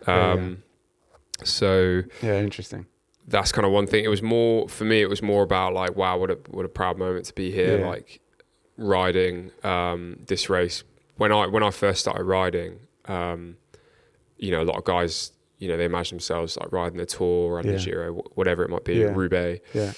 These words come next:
Speaker 2: Um,
Speaker 1: Yeah.
Speaker 2: I, I've always been about the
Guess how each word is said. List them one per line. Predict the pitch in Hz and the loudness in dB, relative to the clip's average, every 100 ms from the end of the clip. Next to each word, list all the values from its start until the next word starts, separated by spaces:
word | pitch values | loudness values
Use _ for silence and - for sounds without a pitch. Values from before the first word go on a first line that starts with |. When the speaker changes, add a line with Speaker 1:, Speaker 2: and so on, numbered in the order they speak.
| - _ _ - | -14 _ _ -4
Speaker 2:
Um, | 92 87 87 87 87 - - | 0 0 0 -4 -10 -14 -8
Speaker 1:
Yeah. | 120 117 - _ - | -6 -6 -10 _ 0
Speaker 2:
I, | 95 95 95 92 - | 2 4 2 -2 0
I've | 101 - | 0 0
always | 104 95 90 | 0 0 0
been | 92 | 0
about | 90 90 90 90 - _ _ _ _ _ _ _ _ _ - | 2 2 0 -4 -12 _ _ _ _ _ _ _ _ _ -6
the | 92 90 87 87 | -4 -2 -4 -6